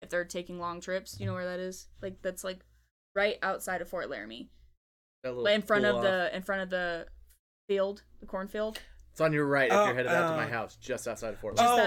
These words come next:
Speaker 1: that little
Speaker 3: there. I thought you were
Speaker 1: Yes.
Speaker 3: saying the other side of Fort Laramie,
Speaker 2: No.
Speaker 3: and I'm like,
Speaker 2: No.
Speaker 3: "What the
Speaker 1: Nope. No,
Speaker 3: fuck
Speaker 1: no,
Speaker 3: are
Speaker 1: no.
Speaker 3: you talking?" Okay,
Speaker 1: So there,
Speaker 3: yes.
Speaker 1: yeah?
Speaker 3: Yeah.
Speaker 1: So it's, like, a little rest stop area that you can just kinda relax or
Speaker 3: <laughs>
Speaker 1: stretch your legs if you needed to.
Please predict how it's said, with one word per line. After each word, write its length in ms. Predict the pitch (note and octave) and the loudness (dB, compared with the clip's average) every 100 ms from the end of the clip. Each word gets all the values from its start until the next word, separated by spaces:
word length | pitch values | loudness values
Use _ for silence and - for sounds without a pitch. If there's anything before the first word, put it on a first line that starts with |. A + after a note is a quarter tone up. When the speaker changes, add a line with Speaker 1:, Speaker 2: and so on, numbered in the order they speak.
| F3 | 4
Speaker 1:
that 60 | G#3 | 2
little 480 | A3 A3 G#3+ G3+ | 2 4 2 2
Speaker 3:
there. 360 | G3+ G#3 G3 D#3+ | 2 4 6 4
I 140 | D#3+ A3+ | 2 2
thought 280 | A#3 A#3+ G3 | 4 4 4
you 80 | |
were 60 | G3 | 0
Speaker 1:
Yes. 120 | - | 2
Speaker 3:
saying 200 | G#3 F#3 | 2 0
the 120 | E3+ - | -2 -2
other 300 | E3 G3 G#3 | 0 2 2
side 240 | G#3+ G#3 | 2 0
of 60 | G#3+ | 0
Fort 180 | A3 G3 | 0 0
Laramie, 220 | G3+ G#3+ | 0 0
Speaker 2:
No. 40 | G#3+ | 0
Speaker 3:
and 60 | |
I'm 80 | F#3+ | 0
like, 180 | F#3 - - | -2 -4 -6
Speaker 2:
No. 80 | - | 0
Speaker 3:
"What 180 | G3+ - | 0 0
the 80 | F#3 | -4
Speaker 1:
Nope. 100 | G#3+ | 2
No, 40 | |
Speaker 3:
fuck 80 | G3 | 0
Speaker 1:
no, 40 | G3+ | 2
Speaker 3:
are 80 | F3+ | -2
Speaker 1:
no. 60 | F3+ | -2
Speaker 3:
you 60 | |
talking?" 280 | E3+ F3 F3 - | -2 -2 -4 -8
Okay, 140 | D#3+ D3+ | -4 2
Speaker 1:
So 100 | G#3 | 4
there, 140 | E3 - | 2 2
Speaker 3:
yes. 40 | - | 2
Speaker 1:
yeah? 240 | G3 G#3 - - | 4 2 -2 -12
Speaker 3:
Yeah. 160 | C#3+ C#3 - - | -10 -10 -12 -18
Speaker 1:
So 460 | - - A#3 A3+ A3 | -4 4 6 6 4
it's, 240 | - A3+ - | 2 0 2
like, 180 | B3+ B3+ | 0 0
a 60 | |
little 300 | A#3 A3+ G3+ | 0 0 0
rest 260 | F#3+ F#3 - | 0 -2 0
stop 280 | G#3 G3 - | 2 2 2
area 460 | G3+ G#3 G3+ G3+ G3+ | 0 2 4 2 2
that 180 | G3 - | -2 -4
you 120 | G3+ | -6
can 140 | G3+ | -6
just 180 | F#3 F#3 | -6 -6
kinda 200 | F#3+ F3 | -4 -2
relax 520 | E3+ E3+ E3+ F3+ F#3 | -2 2 4 4 0
or 180 | F#3+ F3 | -4 -4
Speaker 3:
<laughs> 140 | F3+ F3+ | -4 -8
Speaker 1:
stretch 380 | - G3+ F#3+ | -2 0 0
your 80 | F#3 | -2
legs 260 | F#3 F#3 F#3+ | -2 -2 -4
if 140 | G3 | -6
you 80 | G#3 | -4
needed 280 | G3+ G3+ G#3 | -4 -4 -4
to. 260 | A3 A3 | -4 -6